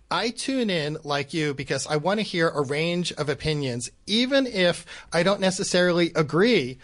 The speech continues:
with all the, uh, you know, all the content that people say. I want to hear that variety of opinions. So we just started our fundraising drive for the winter, and in the name of the show, with Driving Forces,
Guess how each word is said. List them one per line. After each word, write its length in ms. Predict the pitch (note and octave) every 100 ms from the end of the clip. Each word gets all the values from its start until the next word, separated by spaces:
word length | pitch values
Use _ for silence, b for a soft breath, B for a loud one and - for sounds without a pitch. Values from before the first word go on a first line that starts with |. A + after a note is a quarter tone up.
| B B
with 240 | C#3+ D#3 D3+
all 180 | D#3+ C#3
the, 240 | C3+ C3 C3
uh, 140 | C#3 C#3 - D3+
you 100 | C#3+
know, 100 | C3
all 200 | D3 C3+
the 80 |
content 540 | C3 C3+ C#3+ F3 F3+ - B B
that 160 | D#3 C#3+
people 340 | D#3 C#3 C#3+
say. 380 | C3+ E3 E3 F#3 -
I 380 | D#3 F3+ F#3+ G3 D3+
want 240 | D3+ D#3+
to 80 | D3+
hear 420 | - G3 F#3+ E3
that 200 | C#3 C3+
variety 440 | C#3+ C#3 C#3 C#3
of 120 | C3+ B2+
opinions. 580 | A#2+ C#3 B2 G#2+ - B B
So 360 | - G3 F3+ D#3
we 160 | E3 F3
just 220 | A#3+ A#3
started 360 | - G#3 F3+ E3+
our 120 | -
fundraising 560 | - C#3 C3+ C3 C3+
drive 260 | B2 B2+ B2
for 80 | C#3
the 100 | B2
winter, 360 | B2 A#2+ A#2+ -
and 140 | C#3+
in 140 | D3+
the 60 | D#3+
name 300 | E3+ G#3+ A3+
of 140 | F3+
the 80 | E3
show, 260 | - D#3+ C3
with 140 | B2
Driving 340 | C3 C3 C3 B2+
Forces, 500 | B2+ A#2 - A#2